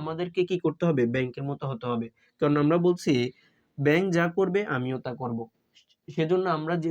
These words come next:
ব্যাংক যেহেতু এটা বিয়োগ করছে, আমাদেরকে এনটিটি বিয়োগ করতে হবে। তো আমরা এখানে লিখে নিব, এখানে দেখেন আপনারা এক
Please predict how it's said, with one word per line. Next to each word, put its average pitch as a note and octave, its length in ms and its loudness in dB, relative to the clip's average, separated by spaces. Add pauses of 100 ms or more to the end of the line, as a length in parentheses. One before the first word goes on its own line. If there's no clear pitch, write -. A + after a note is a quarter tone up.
(120)
ব্যাংক D#3 200 6
যেহেতু F#3 220 2
এটা F3+ 180 0
বিয়োগ F3 220 0
করছে, D#3+ 180 -8 (120)
আমাদেরকে B2+ 420 -10
এনটিটি A#2+ 320 -12
বিয়োগ F3+ 220 0
করতে B2 220 -4
হবে। A#2 140 2 (360)
তো - 120 -6
আমরা E3 200 2
এখানে F3 180 0 (100)
লিখে C#3 240 0
নিব, C#3 120 0 (800)
এখানে F3+ 240 2
দেখেন D#3+ 220 2
আপনারা D3+ 200 0
এক E3+ 100 0